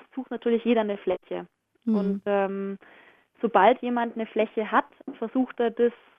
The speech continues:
Speaker 1: natürlich nicht an die große Glocke zu hängen, weil klar ist, die Genehmigungslage ist nicht eindeutig und im Zweifelsfall, ja, grau bis illegal.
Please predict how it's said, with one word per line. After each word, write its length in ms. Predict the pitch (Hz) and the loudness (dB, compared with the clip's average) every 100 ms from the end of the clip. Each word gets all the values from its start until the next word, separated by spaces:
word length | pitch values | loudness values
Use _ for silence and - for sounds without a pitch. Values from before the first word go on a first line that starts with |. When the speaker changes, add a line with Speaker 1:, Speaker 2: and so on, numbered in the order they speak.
| _ | _
Speaker 1:
natürlich 380 | - 220 - 220 | -12 -10 -4 -4
nicht 180 | 214 226 | -4 -6
an 80 | 220 | -4
die 80 | 214 | -4
große 260 | 208 208 | -2 -2
Glocke 360 | 208 208 220 262 | 0 0 0 0
zu 100 | 254 | 2
hängen, 540 | 240 247 247 240 220 | 4 4 2 -2 -2
weil 280 | 208 202 208 | 2 4 2
klar 420 | - - 196 214 | -2 -4 0 0
ist, 120 | 226 - | -2 -8
die 80 | 214 | -10
Genehmigungslage 880 | 202 214 233 220 220 - 208 208 220 | -6 -2 -2 -2 -4 0 2 2 0
ist 180 | - 208 - - _ _ - | -2 -6 -8 -20 _ _ -2
nicht 220 | 226 - | 0 2
eindeutig 640 | 196 226 262 262 262 269 - | 2 2 0 0 -2 -8 -10
und 300 | - 214 202 - | -10 -8 -10 -12
im 140 | 208 | -10
Zweifelsfall, 800 | - 208 214 - - 196 196 196 - _ _ _ - | -4 -2 -2 -6 -4 -2 0 -4 -8 _ _ _ -4
ja, 280 | 196 202 220 _ _ _ _ _ _ _ - | 2 2 0 _ _ _ _ _ _ _ -8
grau 340 | 208 202 226 | 4 8 8
bis 200 | 233 226 - - | 6 0 -4 -8
illegal. 540 | 233 262 254 240 262 | -4 0 2 2 2